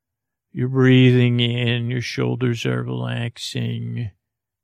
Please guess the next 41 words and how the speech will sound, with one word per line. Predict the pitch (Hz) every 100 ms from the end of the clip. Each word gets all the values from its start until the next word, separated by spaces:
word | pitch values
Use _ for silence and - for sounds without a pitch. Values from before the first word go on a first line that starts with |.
| _
As | - 131 120
always, | 131 135 127 127 123
when, | 131 123 123 131
when | 131 127
we | 127
haven't | 120 120 120
done | 123 123
one | 120
of | 117
these | 113
guided | - 127 120 120
meditations | 120 117 - 127 120 - 120
in | 123
a |
while, | 123 123 123
but | 131
you | 127
squeeze | - - 139 127
your | 135
butt | 120 131 120
cheeks | - - 123 - -
together | 127 127 123 120 120 120 120 - _ _ _ _ _
and | 127 127
let | 123 117
them | 131 123
relax. | 120 120 123 120 117 117 - - 131
Oh, | 123 120 123 117 120 117 120 120 _ _ _ _ _ _ _ _ _ _ _ _
and | - 120 120 117 113
you | 120 127 131 127
crinkle | - 147 143 143
up | 131 123
your | 123
toes | - 120 117 120 120 -
like | 131 120
you're | 120
making | 123 120
a | 117
fist | - 131 - -
with | 113 -
your | 127
toes. | - 127 117 117 117 117 110 - -